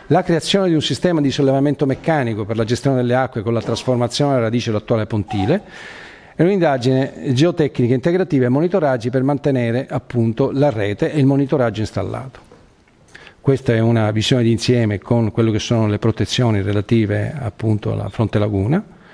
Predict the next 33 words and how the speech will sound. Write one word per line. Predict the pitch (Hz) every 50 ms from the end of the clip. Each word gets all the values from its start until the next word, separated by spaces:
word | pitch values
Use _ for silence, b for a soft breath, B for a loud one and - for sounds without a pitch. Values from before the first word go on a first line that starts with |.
| B B B B B B B B B B B B B B B
E | - 233
questi | - 165 165 156 -
invece | 247 190 170 151 180
abbiamo | 151 160 156
la | 160 147
protezione | 131 147 123 135 - - 151 139
altimetrica, | 135 127 - 139 123 127 120 117 107 127 131 160
cioè | 151 - 160
questi | 190 202
qui | 196 180
sono | 135 147 147 139
alcuni, | 135 - - 190 180 170 156 143 131 131 -
eh, | - 147 117 107 117 -
alcune, | 120 113 110 - - 151 147 139 135 127 120 120 - -
eh, | 123 113 113 110 107
pavimentazioni | 104 135 131 131 147 170 165 208 - - 175 175 170
che | 147 147
verranno | 120 127 117 135 139 135 135 127 -
comunque, | - 131 123 147 180 180 147 - - 127 110 107 - -
eh, | 120 117 113
rimaneggiate | 107 127 135 131 127 127 123 104 117 131 120 113 104 101 - 107 98 110 -
e | - 127 117
tirate | - 135 120 110 113 120
su | - - 151
di | 170
quota, | 190 - 123 120 123 - 131
tra | 110 - 120
cui | 107 - 113 104
il | 92
fondamento | - 113 107 107 107 104 107 - -
del | 104 104 104 101
bacino | 104 104 107 - 117 110 139
Orseolo, | 151 - - 185 180 180 180 175 165 139 110 95 -